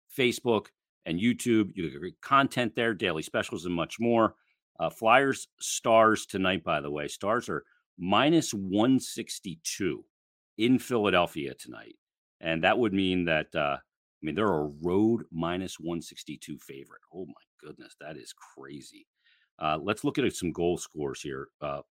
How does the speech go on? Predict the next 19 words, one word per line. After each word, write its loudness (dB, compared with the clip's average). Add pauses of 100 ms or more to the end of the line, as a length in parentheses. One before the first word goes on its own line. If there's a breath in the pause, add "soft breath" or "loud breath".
(120)
for -2
the -4
game 0
and -10
some -10
odds. -10
Joe 4
Pavelski -4 (340 soft breath)
for -8
the -4
first 4
goal 0
of -2
the -8
game 0
is -8
plus -2
a -8 (240)
thousand. -4